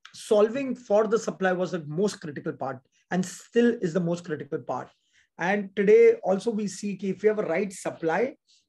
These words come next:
and, uh, good property, we are able to get demand. So I think so supply is a larger problem, and I firmly believe for any marketplace, sorting the supply is the bigger problem than getting the demand.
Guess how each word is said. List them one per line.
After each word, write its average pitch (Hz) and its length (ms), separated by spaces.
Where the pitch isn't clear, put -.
and, 156 540
uh, 143 360
good 214 200
property, 220 800
we 175 120
are 160 60
able 165 200
to 175 80
get 151 180
demand. 123 400
So - 140
I 156 80
think 196 200
so 196 60
supply 196 340
is 208 120
a 202 40
larger 165 320
problem, 175 340
and 190 140
I 175 160
firmly 196 360
believe 185 240
for 190 140
any 175 180
marketplace, 170 720
sorting 190 360
the 220 80
supply 190 300
is 180 100
the 175 60
bigger 156 200
problem 147 360
than 147 180
getting 139 300
the 143 60
demand. 123 460